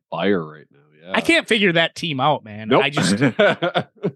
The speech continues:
Speaker 2: I can't figure that fucking team out. And
Speaker 1: Yeah.
Speaker 2: it's, it's wild. I mean, we're gonna be talking about teams coming up here, but, uh, but the Giants is one team I just can't figure out, Steve.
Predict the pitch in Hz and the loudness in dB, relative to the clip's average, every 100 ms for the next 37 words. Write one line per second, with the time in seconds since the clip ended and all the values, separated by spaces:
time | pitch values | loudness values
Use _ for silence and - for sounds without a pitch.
0 | _ 156 156 165 - 196 - - 165 165 | _ -2 0 -2 0 0 0 -2 0 2
1 | 151 135 151 135 127 - 123 117 117 113 | 2 0 -2 -2 -4 -6 -4 -2 -2 -2
2 | 113 - 123 117 110 104 110 _ _ _ | -4 -4 -4 -2 -4 -4 -4 _ _ _
3 | _ 117 110 - - - _ - 127 - | _ -12 -10 -8 -10 -12 _ -14 -12 -10
4 | 117 113 110 104 113 120 120 143 147 135 | -6 -4 -4 -4 -4 -4 0 2 2 2
5 | 123 131 127 131 120 113 _ _ _ _ | 2 0 0 -2 -2 -4 _ _ _ _
6 | _ _ - - 143 135 - 143 123 120 | _ _ -6 2 2 2 0 -2 0 0
7 | 156 - 117 107 104 113 113 - 127 123 | -2 -2 -4 -4 -6 -6 -6 -6 -2 0
8 | 113 107 101 - _ _ _ - 131 123 | 0 0 -6 -10 _ _ _ -6 -6 -6
9 | 120 147 160 233 208 151 123 139 160 - | -4 0 2 2 0 -4 -2 -2 -2 -2
10 | 151 139 113 123 117 - - 127 - 120 | -4 -2 -2 -2 -4 -8 -6 -6 -4 -8
11 | 107 104 120 - - 98 98 | -6 -6 -6 -6 -10 -14 -20